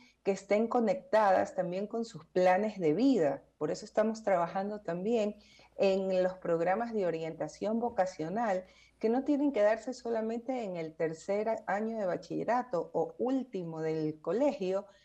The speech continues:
sino también desde octavo de básica, comenzar a proyectarse en ese plan de vida que los estudiantes deben ir estructurando. Y obviamente es un ensayo y error,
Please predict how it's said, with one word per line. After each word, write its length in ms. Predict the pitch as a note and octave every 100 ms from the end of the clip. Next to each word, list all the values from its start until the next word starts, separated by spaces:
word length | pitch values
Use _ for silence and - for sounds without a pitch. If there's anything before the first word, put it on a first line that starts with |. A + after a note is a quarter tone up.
| _ _
sino 420 | - A3 G#3 A3+
también 640 | B3+ A#3 G#3+ A3+ B3 C4+ C4+ _ _
desde 600 | E3 G3+ G3 F#3 F3+ F3
octavo 580 | E3 E3 _ G#3 A3 B3
de 160 | G#3
básica, 580 | D#3+ G3 A3 A3 - A3
comenzar 600 | - F3+ E3+ E3+ - C#4
a 100 | D4+
proyectarse 880 | A3+ G#3+ F#3+ - - C4+ G#3+ - E3+
en 160 | E3 F#3
ese 240 | F#3+ -
plan 340 | F#3 F#3+ F#3
de 120 | F3+ E3+
vida 380 | F#3 F#3 F#3 F3+
que 100 | D3+
los 240 | D#3+ D#3+
estudiantes 840 | D#3+ - D#3+ E3+ F3 F3+ F3+ F3 - - - _
deben 500 | E3 G3 G3 F#3+ F#3+
ir 180 | F3+ E3+
estructurando. 1400 | F3+ - - F#3+ F#3 _ E3 E3+ G#3+ C4 G#3 D#3+ F3 G#3+ - _ _ _
Y 140 | A3
obviamente 760 | B3+ C4 F#3 G3 C#4+ C4 D#3 D3+
es 80 |
un 160 | F#3 A3
ensayo 500 | F#3 - F3+ F3+ G#3+
y 140 | G#3+
error, 560 | D3+ D3 F3 A3+ E3+ C#3